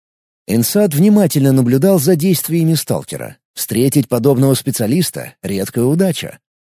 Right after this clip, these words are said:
Обычно эти ребята не сидели возле обитаемых миров, а шастали по самым злачным местам кластера, заглядывали в пояс, закрытые зоны или просто разыскивали новые миры. Способности Голга изумляли.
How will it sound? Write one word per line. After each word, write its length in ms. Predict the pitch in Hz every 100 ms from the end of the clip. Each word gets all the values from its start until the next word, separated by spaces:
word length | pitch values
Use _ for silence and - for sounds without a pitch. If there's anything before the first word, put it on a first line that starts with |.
| -
Обычно 480 | 104 170 220 -
эти 220 | 113 123 143
ребята 400 | 127 175 180 180
не 100 | 196
сидели 400 | - 190 135 110
возле 320 | 117 110 117
обитаемых 560 | 117 127 135 127 139
миров, 380 | 185 131 71 - _ -
а 100 | 170
шастали 520 | 170 190 120 - 117
по 100 | 123
самым 320 | 123 131 127
злачным 500 | 113 113 160 - 120
местам 320 | 123 131 165 160
кластера, 540 | 208 196 - - 67 _ _
заглядывали 640 | - 208 165 101 98 101 101
в 80 |
пояс, 400 | - 170 160 139 _ _
закрытые 520 | 214 214 156 135 95
зоны 500 | 92 135 202 190 160 - _
или 260 | - 226 190
просто 540 | - 214 170 190 156
разыскивали 720 | 165 202 156 156 - 147 151
новые 380 | 156 127 110 117
миры. 340 | 104 80 60 - _ _ _ _ _ -
Способности 720 | - 92 92 139 127 123 -
Голга 500 | 78 170 165 101 101 -
изумляли. 720 | 170 165 190 120 69 62 58